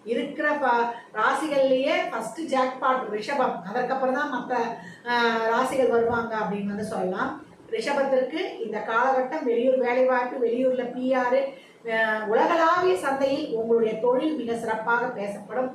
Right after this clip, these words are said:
யார் செஞ்ச புண்ணியம்னு தெரியல, எங்க அப்பா செஞ்சதா இருக்குமோ, எங்க அம்மா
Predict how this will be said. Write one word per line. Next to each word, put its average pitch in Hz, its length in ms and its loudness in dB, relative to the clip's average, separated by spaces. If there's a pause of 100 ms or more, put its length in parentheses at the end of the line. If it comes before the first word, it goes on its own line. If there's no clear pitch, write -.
(320)
யார் 269 380 -10
செஞ்ச 254 220 -10 (140)
புண்ணியம்னு 247 440 -10
தெரியல, 196 280 -2 (340)
எங்க 196 140 -6
அப்பா 311 240 -2 (100)
செஞ்சதா 262 300 -2
இருக்குமோ, 254 340 -6 (380)
எங்க 202 140 -8
அம்மா 247 240 -2